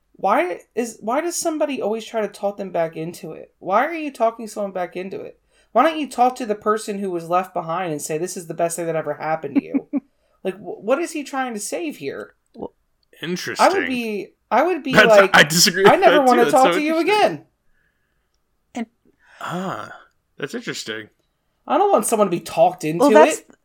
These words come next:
Speaker 1: Fuck you,
Speaker 2: that's
Speaker 1: goodbye.
Speaker 2: the thing. That's the thing that makes me sad about that, is that I don't, now I, there, now there's a big seed of doubt just in my ma-,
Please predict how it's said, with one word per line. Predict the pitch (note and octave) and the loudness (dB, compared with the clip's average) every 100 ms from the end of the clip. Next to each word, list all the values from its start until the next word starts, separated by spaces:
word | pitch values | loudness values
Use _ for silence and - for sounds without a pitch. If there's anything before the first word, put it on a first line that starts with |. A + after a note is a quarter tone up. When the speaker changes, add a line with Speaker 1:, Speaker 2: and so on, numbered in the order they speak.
| - - | -20 -20
Speaker 1:
Fuck | - D4+ - | -2 -2 0
you, | F#4 | 2
Speaker 2:
that's | G#4 C#4+ | 6 6
Speaker 1:
goodbye. | G#3+ F4+ | 6 4
Speaker 2:
the | F4 | 4
thing. | D4+ C#4+ | 4 2
That's | G3 G3+ | 2 2
the | C#4 | 0
thing | - B3+ | -2 0
that | A3 F#3 | 0 0
makes | G3+ - | -2 -4
me | F#3+ | -8
sad | - A3+ B3+ | 0 4 4
about | F#3 B2+ - | 4 2 2
that, | C3 B2+ | 0 0
is | B2+ - | -2 -2
that | D3 C#3+ | 0 2
I | D#3 | 2
don't, | D#3+ E3+ - - - - - F#3 | 2 0 -2 -18 -20 -20 -8 -2
now | G3 A3+ C4+ C4 | 4 6 6 4
I, | - F3 | 4 2
there, | - F#3 E3 | 2 -2 -2
now | D#3 F3+ | 0 0
there's | A3+ G3+ F3 | 2 0 -2
a | E3 | -6
big | C#3 _ F3 F3 | -10 _ -4 -4
seed | - - F3+ F3 | -6 -6 -4 -4
of | D3 | -4
doubt | D#3 D3 D3 - | -2 2 2 0
just | - G#3+ | -4 -2
in | F#3 E3 | -2 0
my | E3 G#3 | 0 0
ma-, | E3 C#3+ | 0 -4